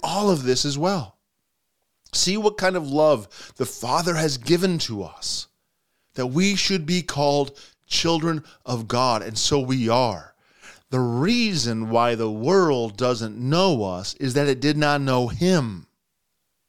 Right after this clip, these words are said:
Beloved, we are God's children now, and what we will be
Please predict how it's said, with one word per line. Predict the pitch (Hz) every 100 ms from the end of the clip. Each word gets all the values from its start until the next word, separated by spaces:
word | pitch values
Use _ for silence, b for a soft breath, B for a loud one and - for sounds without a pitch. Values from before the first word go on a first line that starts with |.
| _ _ _ _ _ -
Beloved, | 117 135 175 147
we | 123 156
are | 196 185
God's | 160 156 151 123
children | - - 113 104 113 107
now, | 110 113 107 85 - _ _ _ _ _ _ _ _ _ _ _ _ -
and | 123 123 107
what | 110 208 - -
we | 123 113
will | 104 104 98
be | 90 98 92 92 120